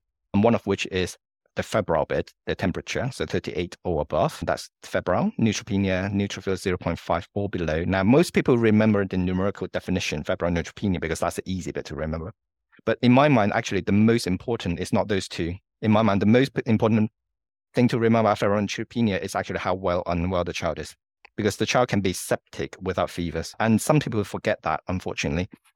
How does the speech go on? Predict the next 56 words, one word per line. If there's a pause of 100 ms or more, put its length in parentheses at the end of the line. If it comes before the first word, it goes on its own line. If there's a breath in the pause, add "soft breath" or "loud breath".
I,
I'll
give
you
an
example.
Several
years
ago,
I
had,
had
a
patient
who (400)
presented
to
the
local
hospital. (680)
The
parents
said,
"Uh,
no,
the
child's
n-,
a
little
bit (240)
unwell,
not,
not
too
unwell,
you
know,
just
not (200)
the
usual
self."
And (100)
the
w-,
platelet
count's
very
low,
single
digit,
whatever
the
number
was.